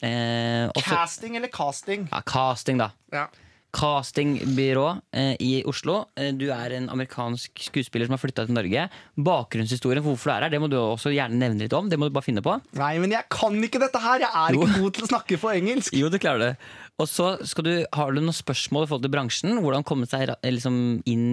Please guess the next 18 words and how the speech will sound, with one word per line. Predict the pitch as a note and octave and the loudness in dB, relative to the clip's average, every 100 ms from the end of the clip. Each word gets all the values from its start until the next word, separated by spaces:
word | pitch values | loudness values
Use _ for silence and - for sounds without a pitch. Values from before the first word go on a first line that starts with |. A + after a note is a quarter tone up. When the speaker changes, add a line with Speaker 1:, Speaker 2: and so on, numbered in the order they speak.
| - | 0
Speaker 1:
i | A2+ A2+ A#2 | 0 0 0
filmindustrien? | - A2 G#2+ G#2 A#2 C3 G3 A3+ | -2 -2 0 0 -2 0 0 0
Og | - C3 C3 B2+ | 0 0 0 0
den | C#3 | -2
eneste | C#3+ A#2+ B2 | -2 -2 -4
erfaringen | - G#2+ F#2+ G#2 | -4 -4 -2 -2
du | A#2+ | 0
har, | C3+ F3 - | 0 0 0
er | G#2+ A2 C3 - | -2 -2 -2 -2
litt | A2+ - | -2 -2
amatørteater | A#2 - A2+ - _ _ B2 A2 - A2+ - D#3+ | -4 -2 -4 -4 _ _ -2 -2 -2 -4 0 0
og | B2+ | 0
en | - | 0
pornofilm | D#2+ - E2+ | -4 -2 -4
du | |
har | - | -4
spilt | - | -8
i. | - | -12